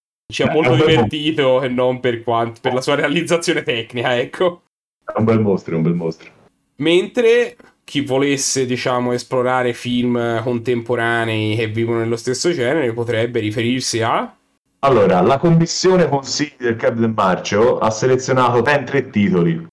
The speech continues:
Speaker 2: Il primo è Gli Invasati, che è un film di cui noi cantiamo sempre le lodi, perché obiettivamente è un film bellissimo, un film fatto poco tempo dopo, mi pare, perlomeno, sempre in bianco e nero, sempre ambientato in una casa,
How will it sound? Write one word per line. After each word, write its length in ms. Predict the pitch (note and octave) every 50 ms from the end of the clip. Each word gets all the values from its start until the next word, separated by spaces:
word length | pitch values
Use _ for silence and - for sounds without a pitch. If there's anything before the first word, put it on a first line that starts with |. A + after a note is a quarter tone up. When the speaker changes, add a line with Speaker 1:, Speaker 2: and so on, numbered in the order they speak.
| _ _ _ _ _ _ _ _ -
Speaker 2:
Il 180 | B2 B2+ A2 G#2+
primo 680 | A2+ F3 G#3+ B3+ B3 A3+ G3 D3 A2 - - - - - - - _ _ _ _ _ _ _ _ _ _ _ _
è 140 | - - C3
Gli 160 | B2+ B2+ B2
Invasati, 840 | C3+ C3 B2+ B2 A#2+ A#2 A#2+ A2+ G#2+ G2+ G2 - F2+ F2+ F2 D#2+ - - - - - -
che 160 | - A#2 A#2
è 20 | A#2
un 140 | A2 A2
film 220 | G#2+ - B2+ C3 B2
di 80 | A2 G#2+
cui 280 | G2+ G2 G#2 G#2 G#2
noi 180 | G2+ A2+ A#2+ A2+
cantiamo 400 | - G2+ F#2+ F2+ G2+ G#2+ G2+ G2+
sempre 300 | G#2 - A2 A2 G#2+ G2+
le 80 | G#2 A2
lodi, 360 | B2 C3 C#3+ C#3+ E3+ E3+ E3+ - _ _ _ -
perché 120 | A2 A2
obiettivamente 420 | G#2+ G#2 A2+ A2 A#2 A#2+ B2 A2+ A2+
è 40 | G#2+
un 60 | -
film 140 | - A2 G#2
bellissimo, 560 | F#2+ F2+ F2 D#2+ D#2+ D#2+ - - - E2 E2+
un 60 | E2+
film 160 | - B2 A#2
fatto 260 | A2 B2 A2+ A2 A#2+
poco 260 | A2 A#2 C#3 C3+ B2+ A#2+
tempo 320 | C3 C3 B2 A2+ A#2+ C3
dopo, 600 | B2+ C#3 D3 C#3+ C#3+ D3+ D#3+ E3 E3+ E3 - - - _
mi 140 | - - -
pare, 340 | - F2+ F2+ F#2 - A#2+ B2
perlomeno, 520 | A#2+ A2 F#2+ G2 G2 G2+ A2 A#2+ B2 B2
sempre 300 | A#2+ - C3 B2+ A2+ A#2+
in 60 | B2+ B2
bianco 280 | A#2 B2 B2 A#2 -
e 20 | A#2
nero, 240 | A#2+ C3+ C3+ C3
sempre 260 | A#2+ - A#2 A2 A2 A#2+
ambientato 400 | A2 A2 A2 A2 A2 A#2 A2 A2
in 60 | A2
una 160 | A2+ G#2+ G2+
casa, 560 | - B2+ B2 C3 C3+ B2+ C#3+ - - - -